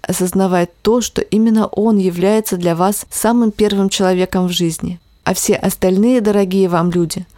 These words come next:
включая детей, родителей и подруг, уступают ему по значимости. Только в той семье, где жена искренне уважает своего мужа,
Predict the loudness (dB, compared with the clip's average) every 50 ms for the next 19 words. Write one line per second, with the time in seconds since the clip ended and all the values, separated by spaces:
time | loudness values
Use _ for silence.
0 | -20 -20 -20 -8 -4 -4 -2 -2 0 0 2 2 2 0 -2 -4 -6 -4 -2 0
1 | 0 0 0 -2 -2 -2 -2 -2 -2 -2 -4 -4 -2 -2 -2 -2 -2 -2 -4 -4
2 | -2 -2 -2 -2 -2 -4 -4 -6 -8 -16 _ -10 -8 -6 -6 -6 -6 -4 -2 0
3 | 0 0 0 -2 -2 -4 -2 -2 -2 -2 -2 -2 -2 -2 -2 -2 -2 -2 -2 -4
4 | -4 -4 -4 -6 -8 -10 -12 -14 -16 _ _ _ _ _ _ _ _ 0 0 0
5 | 2 0 -4 -2 -2 0 0 0 0 0 0 0 0 2 2 0 0 0 0 -2
6 | -2 0 0 0 2 2 0 0 -2 -2 -2 -4 -4 -4 -2 -2 0 0 0 -2
7 | -2 0 0 0 0 2 2 2 2 0 0 -2 -2 0 0 0 0 0 0 0
8 | 0 0 0 0 -2 -4 -6